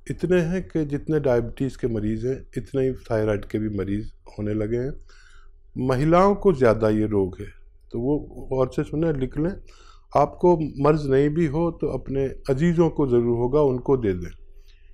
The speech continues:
वो दवा खाते रहें जो आप खाते हैं, और उसके साथ में ये लेना शुरू करें जो मैं बता रहा हूँ।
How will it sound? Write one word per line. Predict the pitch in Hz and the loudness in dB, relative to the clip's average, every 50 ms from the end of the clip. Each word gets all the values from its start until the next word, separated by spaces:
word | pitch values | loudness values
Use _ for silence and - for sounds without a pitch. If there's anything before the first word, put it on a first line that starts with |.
| - - - - - - | -20 -20 -20 -14 -10 -6
वो | 120 135 156 208 | 0 4 6 6
दवा | 185 175 190 190 202 196 | 8 8 8 6 6 4
खाते | 196 - 170 170 165 - 190 190 | 4 2 2 2 4 4 4 4
रहें | 190 190 196 196 185 - - - - - - - - - - - - - | 4 4 2 0 -2 -6 -10 -16 -18 -20 -20 -20 -20 -20 -20 -20 -18 -14
जो | - 131 127 151 170 170 | -12 -4 0 2 4 4
आप | 160 160 160 - - | 4 4 2 0 -2
खाते | - 135 127 123 - 123 | 0 0 0 0 0 -2
हैं, | 104 98 101 - - - - - - - - - - - - - - - - | -2 -2 -6 -10 -14 -18 -20 -20 -20 -20 -20 -20 -20 -20 -20 -20 -20 -4 0
और | 127 135 151 165 165 175 - - - - - - - - - - - - - - - | 4 4 6 6 4 2 -2 -4 -8 -18 -20 -20 -20 -20 -20 -20 -20 -20 -14 -6 -4
उसके | 160 - - - 196 | -4 -4 2 4 4
साथ | 180 - 170 160 160 156 - 175 | 4 6 6 4 4 4 2 2
में | 175 175 | 2 4
ये | 170 165 165 160 | 6 6 6 6
लेना | 151 147 143 147 | 6 4 4 2
शुरू | 147 147 - 151 147 143 | 0 0 -2 -2 -2 0
करें | - 151 151 170 170 | 2 2 2 2 0
जो | 156 151 147 | 0 0 0
मैं | 139 139 127 120 | 0 0 0 0
बता | 104 - - 101 95 | -2 -2 -2 -4 -4
रहा | 90 90 | -4 -6
हूँ। | 90 | -8